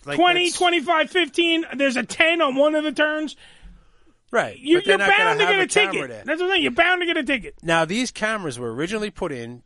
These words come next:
Speaker 1: to protect school children near
Speaker 2: Yes,
Speaker 1: schools.
Speaker 2: by the Amish.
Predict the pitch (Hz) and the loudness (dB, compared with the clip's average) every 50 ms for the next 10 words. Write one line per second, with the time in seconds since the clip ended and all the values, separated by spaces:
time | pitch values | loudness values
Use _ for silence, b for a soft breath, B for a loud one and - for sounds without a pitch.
0 | _ - 113 - - 113 - - 120 107 - - - - 170 165 165 156 - 139 | _ -20 -16 -14 -14 -16 -12 -12 -12 -12 -10 -12 -10 -6 -6 -6 -6 -6 -6 -6
1 | 123 117 104 101 107 107 101 98 101 101 101 - 269 262 - 220 220 147 - 165 | -6 -6 -8 -10 -14 -16 -16 -14 -10 -6 -4 -4 -4 -4 -2 -2 -2 -2 -2 0
2 | 208 226 233 226 247 254 285 285 277 247 185 143 - - - | 0 0 2 2 2 2 2 2 0 -2 -4 -6 -10 -12 -14